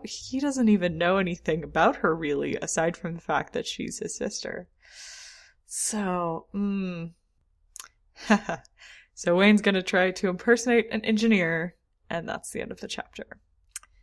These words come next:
So, dang, I just wanna keep going. This got really good. I'm only a little over halfway through the book. This is not an avalanche yet, but it's fantastically good.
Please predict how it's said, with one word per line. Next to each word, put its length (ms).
So, 880
dang, 440
I 60
just 260
wanna 120
keep 200
going. 360
This 160
got 240
really 300
good. 540
I'm 140
only 200
a 80
little 300
over 240
halfway 560
through 220
the 60
book. 420
This 260
is 280
not 340
an 100
avalanche 580
yet, 300
but 120
it's 140
fantastically 1200
good. 480